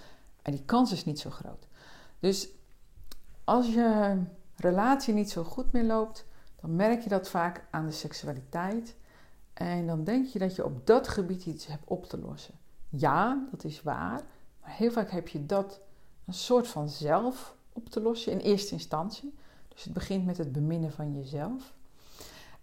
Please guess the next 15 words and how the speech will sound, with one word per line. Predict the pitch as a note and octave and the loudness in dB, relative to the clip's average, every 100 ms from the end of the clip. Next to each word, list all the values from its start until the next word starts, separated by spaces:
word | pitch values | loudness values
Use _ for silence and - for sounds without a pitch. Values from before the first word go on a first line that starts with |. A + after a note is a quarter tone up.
| - | -2
En | G#3 G3+ G3+ G3+ G3 G3 F#3+ F#3+ F#3+ F#3+ F3 | 2 4 4 4 6 6 4 4 2 0 0
de | - F#3 | 4 2
tweede | - B3 E4 B3+ - | 6 6 8 6 4
is | F3 G#3 | 2 0
dat | - G3 G3+ | 0 0 0
er | F#3+ - - - - - - - - - | -4 -4 -18 -20 -20 -20 -20 -20 -20 -4
in | F3+ F#3 F3+ F3 E3+ - | 0 2 2 2 -2 0
een | F3 E3+ | 0 4
relatie | E3+ G#3 D4+ D#4 G3+ | 4 4 4 2 2
waarin | F3+ F3+ E3+ | 2 4 2
het | E3 | -2
seksueel | - G3 - G3 D#3+ D#3+ | 0 0 0 0 0 2
opdroogt, | G#3+ A3+ F3+ D3+ F#3+ A3+ - - - - - - - | 0 0 0 0 -2 -6 -12 -18 -20 -20 -20 -20 -12
daarvoor | C#3 E3+ E3 - A3+ D4 E4+ - | 2 6 6 6 8 10 10 8
al | G#3+ G#3+ A3 A3 | 4 4 0 -4